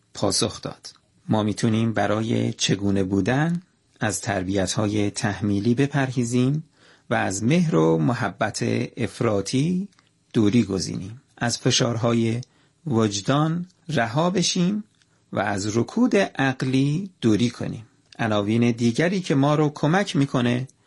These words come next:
تا چگونه بودن رو یاد بگیریم این هست که به خطاهای خودمون اعتراف کنیم،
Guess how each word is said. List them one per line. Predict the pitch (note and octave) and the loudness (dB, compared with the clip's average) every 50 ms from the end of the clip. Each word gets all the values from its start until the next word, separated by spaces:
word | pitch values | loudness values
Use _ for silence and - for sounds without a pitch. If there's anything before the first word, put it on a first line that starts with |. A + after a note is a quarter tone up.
| _ _ _ _ _ _ - | _ _ _ _ _ _ -8
تا | - - C3 B2 A#2+ B2 C3+ D3 - _ _ _ _ _ _ _ _ _ _ _ _ _ _ _ _ _ _ _ - | -4 -2 0 0 0 -2 -4 -6 -10 _ _ _ _ _ _ _ _ _ _ _ _ _ _ _ _ _ _ _ -4
چگونه | - - B2 A2+ A2 A2 G#2+ G#2+ G#2+ G#2+ | -2 0 0 0 0 0 0 2 2 0
بودن | G2 G#2+ A2+ G#2+ G#2+ G2+ C#3 E3 F#3+ G3 F3 | 0 0 2 2 2 2 2 2 2 2 2
رو | D#3+ C#3 B2+ A#2+ A#2+ C3 - _ _ _ _ _ _ _ _ _ _ _ _ _ - | 2 2 2 2 0 -2 -8 _ _ _ _ _ _ _ _ _ _ _ _ _ -6
یاد | - G#2+ B2 C#3+ D3 C#3+ C3 - | -2 0 2 2 2 2 0 0
بگیریم | - G2+ E2+ F#2+ G2+ G2 - C3+ C#3 D3+ E3 E3+ F3+ F3+ - _ _ _ _ _ _ _ _ _ _ _ _ _ _ | -2 -2 -2 -2 -2 -2 0 0 2 2 0 0 -2 -6 -10 _ _ _ _ _ _ _ _ _ _ _ _ _ _
این | - C3+ C#3 C#3 | 0 0 0 0
هست | C3+ D3+ D3+ D#3 F3 F3 - - - _ _ _ _ _ _ _ _ _ _ - | 0 0 -2 -2 -2 -4 -6 -8 -12 _ _ _ _ _ _ _ _ _ _ -10
که | - - - B2 C#3 D3+ C#3+ | -6 -4 -2 -2 -2 -4 -4
به | - | -4
خطاهای | - - - - - - - - - A#2 G#2+ G2 F#2+ | -6 -4 -6 -8 -6 -4 -6 -4 -4 -4 -4 -4 -4
خودمون | F2+ - B2 C#3 E3 D#3+ D#3 D#3 D3+ D#3+ D#3+ E3+ - _ - | -4 -2 -2 0 0 0 0 0 0 0 -2 -4 -8 _ -8
اعتراف | G#2 G#2 - - - G2+ A#2 C#3+ C3+ - - | -6 -6 -4 -4 -4 -2 -2 -2 -2 -4 -6
کنیم، | - - F#2+ - - | -10 -10 -10 -10 -12